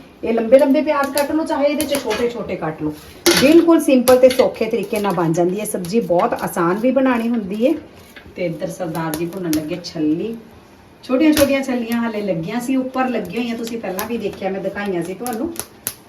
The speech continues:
ਤੇ ਲਿਆਂਦੇ ਆ, ਆਹ ਦੇਖੋ, ਛੋਟੀਆਂ ਛੋਟੀਆਂ ਬਿਲਕੁਲ, ਕੋਈ ਕੋਈ ਮਤਲਬ ਜ਼ਿਆਦਾ ਹੀ ਛੋਟੀ ਛੋਟੀ ਜਿਹੀ ਹੋਈ ਹੈ।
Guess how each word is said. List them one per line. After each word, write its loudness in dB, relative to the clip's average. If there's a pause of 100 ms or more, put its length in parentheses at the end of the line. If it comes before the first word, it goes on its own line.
(180)
ਤੇ -2
ਲਿਆਂਦੇ 0
ਆ, 10 (240)
ਆਹ -8
ਦੇਖੋ, -6 (960)
ਛੋਟੀਆਂ 0
ਛੋਟੀਆਂ -4
ਬਿਲਕੁਲ, -6 (880)
ਕੋਈ 4
ਕੋਈ 4
ਮਤਲਬ 4
ਜ਼ਿਆਦਾ 4
ਹੀ 0
ਛੋਟੀ 0
ਛੋਟੀ -2
ਜਿਹੀ -4
ਹੋਈ -2
ਹੈ। -2